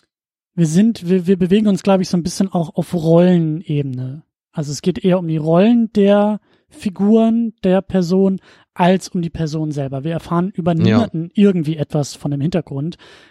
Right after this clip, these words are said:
Speaker 1: F-, also klar, so Fetzen, aber ich glaub auch überall so das Nötigste, wie du sagst, sie ist irgendwie geschieden.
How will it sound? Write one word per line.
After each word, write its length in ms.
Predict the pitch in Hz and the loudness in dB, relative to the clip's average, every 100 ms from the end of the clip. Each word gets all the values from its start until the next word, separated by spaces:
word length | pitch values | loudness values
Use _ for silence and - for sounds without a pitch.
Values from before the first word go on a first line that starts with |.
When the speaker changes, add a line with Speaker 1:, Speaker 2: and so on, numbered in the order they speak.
| _ - | _ -20
Speaker 1:
F-, 240 | - - - | -20 -16 -6
also 240 | 175 165 | -2 -2
klar, 480 | - 180 175 202 196 | -2 2 4 4 4
so 180 | 180 170 | 2 -2
Fetzen, 680 | - 190 214 - - 226 | -2 -2 0 -2 0 2
aber 200 | 196 175 | 2 2
ich 80 | 180 | 2
glaub 200 | - 185 | 0 -2
auch 120 | 190 - | -4 -2
überall 400 | 208 202 175 180 | 0 2 2 2
so 100 | 175 | 2
das 200 | 170 151 | 0 2
Nötigste, 580 | 185 226 220 - 226 190 | 2 2 0 0 0 0
wie 40 | |
du 60 | 165 | 0
sagst, 400 | 156 175 - - | 2 2 0 -6
sie 100 | - | -4
ist 120 | 175 202 | -4 -2
irgendwie 220 | 170 165 | -4 -4
geschieden. 520 | 170 - 220 233 | -4 2 4 4